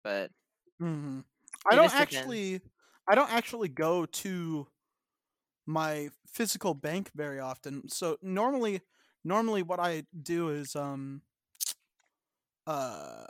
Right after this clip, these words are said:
Speaker 2: l-, like, the only times I've ever, like, actually gone to my, to, like, an actual physical Chase location were right before we moved to set it up. It was on, like, my last day of school. We went,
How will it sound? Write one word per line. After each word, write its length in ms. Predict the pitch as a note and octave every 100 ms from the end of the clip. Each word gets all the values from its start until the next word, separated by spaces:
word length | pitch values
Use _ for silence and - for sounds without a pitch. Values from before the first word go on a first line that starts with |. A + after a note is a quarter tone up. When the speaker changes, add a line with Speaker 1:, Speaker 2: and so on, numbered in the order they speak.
| - - - - _ _
Speaker 2:
l-, 120 | - -
like, 300 | F#3+ F#3 - -
the 180 | E3+ G#3+
only 280 | A#3 C#4 C4+
times 320 | B3 A#3 A3+
I've 120 | G3
ever, 240 | G3 G#3 F#3
like, 200 | D#3+ C#3+
actually 420 | F3+ - F#3+ E3+
gone 440 | D#3 D#3+ D#3+ D#3 -
to 500 | - G3 F3+ F3 D#3+
my, 520 | D#3+ D3+ D3+ D3+ D3+ - _ _ _ -
to, 140 | G#3+
like, 180 | G#3 F#3
an 60 | F3+
actual 280 | G3 G3
physical 400 | E3 G3+ G#3 A3
Chase 320 | G3 G3+ G3 F3+
location 680 | E3+ E3+ D#3 - C#3+ C#3 - _ _ _ _ _ -
were 580 | D3+ D#3+ D3+ D3 C#3 _ _ _ _ _ -
right 260 | D3 F3+
before 340 | A#3 A3 A#3+ B3
we 140 | B3+
moved 500 | A#3 A#3 C#4+ - - _ -
to 100 | F3+
set 280 | - F#3
it 100 | G3
up. 180 | F3+ A3 _ _ _ _ _ _ _ _ _ _
It 40 | E3
was 100 | E3+
on, 120 | F3
like, 160 | F3
my 100 | -
last 300 | E3 E3+ F#3
day 100 | G#3
of 80 | F#3+
school. 360 | - F#3 F#3+ G3+
We 120 | F3
went, 260 | D#3+ E3+ F3+